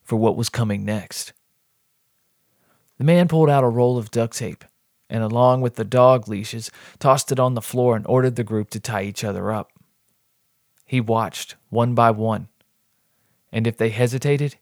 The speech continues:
he would push the barrel of the forty-five against their temple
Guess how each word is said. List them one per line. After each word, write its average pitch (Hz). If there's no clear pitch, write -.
he 127
would 113
push 131
the 127
barrel 120
of 113
the 113
forty-five 120
against 107
their 110
temple 113